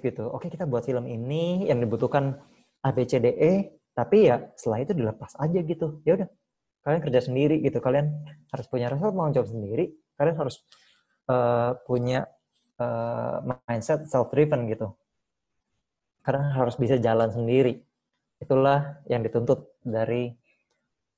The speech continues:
salah satu profesionalisme, faktor profesionalisme yang dituntut. Kalian bisa sendiri. Ini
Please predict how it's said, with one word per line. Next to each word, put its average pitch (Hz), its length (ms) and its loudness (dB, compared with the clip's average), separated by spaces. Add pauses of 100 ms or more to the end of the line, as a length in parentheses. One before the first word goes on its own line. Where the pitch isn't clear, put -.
salah 120 180 -2
satu 131 220 0
profesionalisme, 123 720 -6 (240)
faktor 123 320 -2
profesionalisme 110 720 -6
yang 113 80 -4
dituntut. 123 400 -4 (160)
Kalian 120 240 -10
bisa 113 80 -12
sendiri. 113 400 -14 (400)
Ini 151 400 -4